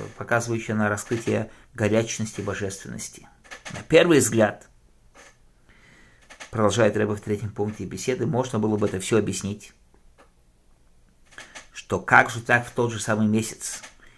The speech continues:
есть и день поста, и день Геулы, день освобождения – что одно на самом деле другое дополняет, что цель поста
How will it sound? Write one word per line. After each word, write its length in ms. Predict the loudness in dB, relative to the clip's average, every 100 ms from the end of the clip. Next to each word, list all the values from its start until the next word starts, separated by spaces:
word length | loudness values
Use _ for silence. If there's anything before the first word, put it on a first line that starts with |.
| _ _
есть 340 | 0 0 -4 -8
и 80 |
день 360 | -4 0 0 0
поста, 500 | -2 -6 -2 4 4
и 180 | 2 0
день 260 | 2 4
Геулы, 460 | 4 4 4 4 2
день 280 | 4 2 2
освобождения – 840 | -2 -6 -8 -8 -8 -8 -10 -14 -18 -20 _ _ -8
что 140 | -2
одно 240 | 0 2 4
на 100 | 4
самом 260 | 4 4 4
деле 160 | 0
другое 360 | 0 -2 0 0
дополняет, 640 | -2 -2 -2 -2 -4 -10 -20 -20 -20 -20 -20 -20 -18
что 220 | -4 -2
цель 380 | 0 4 6 4
поста 540 | 2 -2 0 0 0